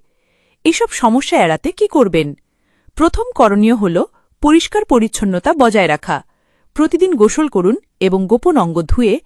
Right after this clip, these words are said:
শুকনো রাখুন। দ্বিতীয়ত, আটসাত ও ভিজে কাপড় এড়িয়ে চলুন। ভিজে আন্ডারওয়্যার ফাঙ্গাল ইনফেকশনের ঝুঁকি বাড়ায়। তৃতীয়ত, নিরাপদ উপায়ে সহবাস করুন। যৌন মিলনের আগে ও পরে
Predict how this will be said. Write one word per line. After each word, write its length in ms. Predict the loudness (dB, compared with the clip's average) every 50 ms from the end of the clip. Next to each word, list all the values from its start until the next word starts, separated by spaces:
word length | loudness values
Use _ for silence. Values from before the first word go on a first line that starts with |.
| _ _ _
শুকনো 380 | -10 -4 -2 -2 0 0 0 0
রাখুন। 440 | 0 0 -2 -4 -8 -10 -10 -10 -12 -16 _ _ _ _ _ _ _ _ _ _ -2
দ্বিতীয়ত, 520 | 0 0 2 2 2 0 0 0 0 -4 -4 -6 -8 _ _ _ _ _ 0
আটসাত 500 | 0 0 0 -2 -4 -4 -4 -2 0 -2 -2 -2 _ _ _ _ 2
ও 80 | 2 2 2
ভিজে 280 | 0 0 2 2 2 0
কাপড় 340 | 0 -2 0 0 0 -2 0 0
এড়িয়ে 280 | 0 2 2 2 2
চলুন। 380 | 0 -2 -4 -4 -4 -6 -8 -10 -14 _ _ _ _ _ _ _ _ -8 -4
ভিজে 300 | -2 0 2 2 2 2
আন্ডারওয়্যার 580 | 2 0 0 -2 -2 -4 -4 -4 -4 -6 -6 -8 _ _ _ _ _
ফাঙ্গাল 420 | -2 0 2 2 2 2 2 2
ইনফেকশনের 600 | 2 2 0 -2 -6 -6 -6 -6 -4 -4 -4 -4
ঝুঁকি 280 | -4 -4 -4 0 2 2
বাড়ায়। 360 | 2 2 2 0 -2 -4 -8 -12 _ _ _ _ _ _ _ _ _ _ _ _
তৃতীয়ত, 480 | 2 2 4 4 4 2 2 2 0
নিরাপদ 580 | -2 0 0 0 2 2 2 2 2 2 2 2
উপায়ে 240 | 0 0 0 -2 -2
সহবাস 480 | -2 -4 -4 -4 -2 -2 -2 -2 -4 -4
করুন। 340 | -6 -4 -4 -4 -6 -8 -10 -16 _ _ _ _ _ _ _ _ -2
যৌন 300 | 0 2 2 2 2 -2
মিলনের 360 | -4 -4 -4 -4 -4 -6 -4 -2
আগে 380 | -2 -2 -2 0 -2 -2 -2 -2 -4 _ _
ও 60 | -6
পরে 440 | -6 0 2 2 2 4 2 0 -4